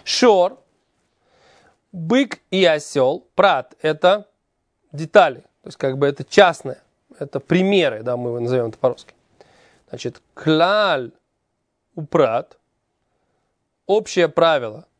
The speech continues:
То есть, множество, а потом детализация. Эйн бихлаль, это значит, что нет во множестве элома,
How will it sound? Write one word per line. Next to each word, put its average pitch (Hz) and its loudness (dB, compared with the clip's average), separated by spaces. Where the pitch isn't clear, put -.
То - -20
есть, - -20
множество, 147 -2
а 139 -6
потом 196 2
детализация. 143 -4
Эйн 233 0
бихлаль, 131 -4
это 151 -2
значит, 180 -2
что - -4
нет 180 0
во 180 0
множестве 226 -4
элома, 180 0